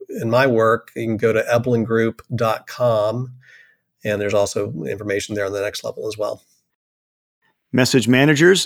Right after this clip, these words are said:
Speaker 2: I'm sure you'll join me in thanking Scott Eblin for a great conversation today. I hope you're enjoying the podcast. If so, and you can probably see me getting down on one knee here. Scott says I need to move. So I'm going to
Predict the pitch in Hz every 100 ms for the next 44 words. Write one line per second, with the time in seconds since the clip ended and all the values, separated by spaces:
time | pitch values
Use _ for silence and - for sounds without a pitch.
0 | - 110 - 117 113 113 113 117 123 110
1 | 104 117 127 131 127 - - - - -
2 | 165 208 147 135 82 101 90 78 101 117
3 | 147 - 117 104 - 104 107 104 85 76
4 | 71 69 _ _ _ - - 113 147 131
5 | 113 98 _ _ _ - - 107 139 160
6 | 160 - 139 151 - 156 214 - - 110
7 | - - 123 151 208 - 101 95 95 110
8 | 95 82 - 104 101 90 101 95 90 92
9 | 90 87 85 85 87 82 82 82 82 85
10 | 82 82 82 - - _ - - - 101
11 | - - 87 90 87 85 82 87 80 85
12 | - 87 82 98 107 113 110